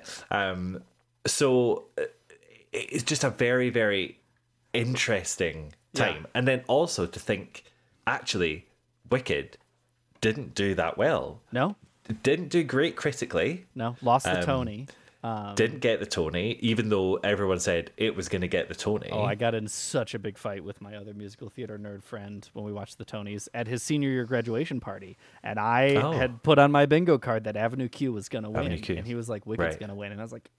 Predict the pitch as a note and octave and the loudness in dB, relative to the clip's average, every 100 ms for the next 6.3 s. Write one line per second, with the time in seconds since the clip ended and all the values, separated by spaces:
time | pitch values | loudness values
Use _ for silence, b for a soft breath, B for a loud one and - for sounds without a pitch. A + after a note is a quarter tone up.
0 | _ - - E4 E4 E4+ F4 F#4 E4+ - | _ -20 -14 -10 -8 -6 -6 -6 -8 -10
1 | _ b b b b G3+ - C#4 C4 C#4+ | _ b b b b -20 -14 -8 -6 -4
2 | C#4 C#4+ D#4 A#3+ C#3+ A2 G#2+ - G#2+ - | -2 0 0 0 0 -2 -4 -8 -16 -20
3 | _ - G#2+ - F#3+ G3 D3+ C#3 G3 A#3 | _ -6 -4 8 12 12 12 6 2 6
4 | B3+ C4 A3 D#3+ - - - F#3+ A#3 - | 10 10 10 4 -4 -16 -2 4 4 4
5 | G3+ G3+ G3 F#3+ F3+ F3 F3 D#3+ C3+ B2+ | 4 6 6 6 6 8 10 8 4 0
6 | - A2 - | 2 2 0